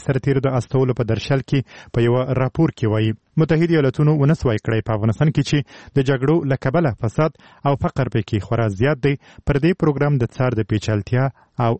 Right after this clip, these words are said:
اندازې اټکل وکړي. د سیګر راپور چې پرون خپور سو، د دې پروګرام د نیمګړتیاوو د یادونې په ترڅ کې د سیګر د مشر جان سوبکو له قوله وایي چې په دې پروګرام کې د واحد حکومت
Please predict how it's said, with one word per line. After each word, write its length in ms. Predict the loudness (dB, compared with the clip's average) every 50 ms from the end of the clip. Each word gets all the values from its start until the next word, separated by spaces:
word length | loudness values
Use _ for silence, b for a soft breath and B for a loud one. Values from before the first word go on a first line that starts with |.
| 0 0
اندازې 440 | 2 2 2 0 0 0 0 0 -2 0 0 -2
اټکل 340 | -4 -4 -4 -2 -2 -2 -2 -2
وکړي. 340 | -4 -4 -2 0 -2 -2 -2 -4 _ _ _ _ _ _ -2 0
د 80 | 0 0 0
سیګر 260 | 0 0 0 0 0 0 0 0
راپور 260 | 0 0 0 0 0
چې 160 | 0 -2 -2 0
پرون 200 | 0 0 0 0 -2
خپور 260 | -2 0 2 2 2 0
سو، 120 | 0 -2 -2 -2 -4 -6 -4 -2
د 20 | 0 0
دې 100 | 0 0 0
پروګرام 340 | -2 -2 0 0 0 0 0 -2 B B B B B B
د 20 | 2 2
نیمګړتیاوو 600 | 2 2 2 0 -2 -2 0 0 2 2 2 2 2
د 100 | 2 2
یادونې 340 | 2 2 0 0 2 0 0 0
په 60 | -2 -4 -2
ترڅ 200 | 0 0 0 -2 -2 -2
کې 80 | -2 0 0
د 40 | 0 -2
سیګر 260 | -2 0 0 0 0 2
د 140 | 2 2 0
مشر 220 | 0 0 -2 -4 -4 B B B B B 0 0
جان 200 | 2 2 0 -2 0
سوبکو 380 | 0 0 0 0 -2 -2 -2 -2 -2 -2 -6
له 40 | -4 -2 -2
قوله 200 | 0 0 0 0
وایي 200 | 2 0 0 -2 -2
چې 140 | -4 -6 -4
په 60 | -2 -2
دې 80 | -2 0 0
پروګرام 320 | -2 0 0 0 0 0 0 0
کې 120 | -2 -4 -4 B B B B B B _ _ -4 -2 0
د 120 | 2 2
واحد 300 | 2 2 2 2 0 0
حکومت 360 | -2 -2 -2 -2 0 -2 -2